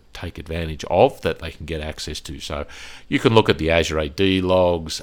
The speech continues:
uh, you can look at all the users, you can manage their licenses, all of that stuff you can do, uh, in the Azure portal. Now, of course, you can extend that capability by adding an Azure subscription into that and start consuming paid services. The ones I'd consider that are probably a good starting point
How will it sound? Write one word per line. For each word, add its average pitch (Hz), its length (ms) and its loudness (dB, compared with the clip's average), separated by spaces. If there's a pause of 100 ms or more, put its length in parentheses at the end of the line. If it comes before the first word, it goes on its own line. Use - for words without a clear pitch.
uh, 64 300 -14
you 73 120 -12
can 78 120 -8
look 80 120 -8
at 78 60 -6
all 80 140 -4
the 78 100 -10
users, 107 400 2
you 78 80 -8
can 73 140 -10
manage 73 280 -8
their 73 140 -8
licenses, 95 960 2 (360)
all 131 140 0
of 85 60 2
that 92 180 4
stuff - 240 -4
you 80 80 -12
can 82 120 -6
do, 80 440 -2
uh, 76 200 -6
in 80 140 -12
the 71 100 -10
Azure 76 280 -8
portal. 76 440 -8 (520)
Now, 135 60 2
of 127 80 2
course, 143 260 4
you 107 80 -2
can 110 240 2
extend 104 640 0
that 101 160 2
capability 90 680 2
by 82 240 -2
adding 90 300 0
an 85 100 -4
Azure 80 280 -4
subscription - 580 -10
into 98 320 -4
that 90 360 2
and 78 400 -8
start 85 360 -4
consuming 76 440 -8
paid 90 400 -8
services. 107 560 -4 (540)
The 139 80 2
ones 156 240 4
I'd 127 200 6
consider 98 680 4
that 87 240 2
are 80 40 -2
probably 92 280 0
a 80 40 0
good 82 160 -4
starting 82 400 2
point 78 500 -6